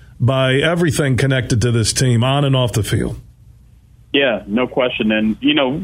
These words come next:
Speaker 2: in the lead up to the week, we, we kept hearing from the players and the coaches that, you know, it wasn't really going to matter to them whether the playoffs were on the line or not. They were still gonna give it their all.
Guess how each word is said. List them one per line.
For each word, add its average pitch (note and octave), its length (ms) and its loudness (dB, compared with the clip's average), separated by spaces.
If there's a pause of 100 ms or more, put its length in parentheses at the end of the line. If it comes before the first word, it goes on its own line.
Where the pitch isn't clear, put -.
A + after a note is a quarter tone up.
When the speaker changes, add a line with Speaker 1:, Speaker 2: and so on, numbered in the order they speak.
Speaker 2:
in E3 100 2
the G3+ 60 4
lead C#3+ 220 2
up C3+ 140 -6
to D3 80 -8
the A#2+ 100 0
week, A#2+ 220 -2 (120)
we, B2 180 -2
we B2 120 -2
kept - 180 -2
hearing A2+ 300 0
from B2 160 0
the A2+ 60 0
players A#2 400 0
and A#2 100 2
the A#2 80 -2
coaches A2+ 500 -2
that, A2 260 0 (320)
you A#2 60 0
know, G#2+ 160 2
it A2+ 40 2
wasn't A#2 260 0
really A2+ 200 2
going A2+ 200 0
to A2 60 0
matter G#2+ 280 0
to G#2+ 100 -2
them A2 220 -2
whether G#2+ 220 0
the - 80 -6
playoffs A2 440 0
were A2+ 160 2
on A2 100 0
the A2 60 2
line G#2+ 200 0
or A2 80 2
not. G#2+ 180 -2
They A#2 80 0
were A2 100 0
still - 180 -4
gonna A2 180 -2
give A2 160 0
it G#2 80 -4
their B2 140 0
all. A2 300 -2